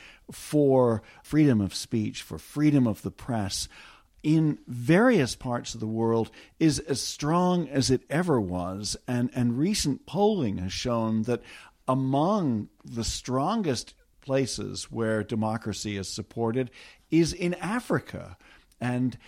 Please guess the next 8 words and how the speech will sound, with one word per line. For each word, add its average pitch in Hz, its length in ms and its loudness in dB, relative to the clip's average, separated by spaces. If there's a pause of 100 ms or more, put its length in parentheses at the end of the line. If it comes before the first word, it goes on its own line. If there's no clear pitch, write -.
(280)
that 131 300 -2
there, 143 560 4
by 120 280 0
very 147 600 4
large 117 580 0
margins, 107 600 -2
people 117 540 -4
support - 680 -2